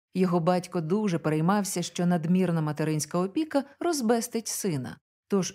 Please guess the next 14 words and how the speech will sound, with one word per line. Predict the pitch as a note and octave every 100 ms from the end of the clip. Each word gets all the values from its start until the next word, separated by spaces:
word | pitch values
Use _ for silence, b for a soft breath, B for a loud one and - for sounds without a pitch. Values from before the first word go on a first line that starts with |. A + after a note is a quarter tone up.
| -
чотири | - D#3+ B3 D#4 D#4
роки | B3+ B3 C4+
тому | B3 G#3+ F#3 G3 F#3
виторгував | E3+ A3 G#3 F3 D#3 D3+ C#3
для | F3
нього | G3 C4 C#4
квартиру | - A3+ A3 G#3+ E3+ D#3+ E3
в | -
Києві. | - C3 A2+ - - _ _ _ _
Матері | D#3 E3+ E3+ D3
це, | C#3+ D#3
звісно, | C#3 C#3+ C#3+ D3 E3
не | F#3+
сподобалося, | - D#4+ C#4+ E3 A#2+ - -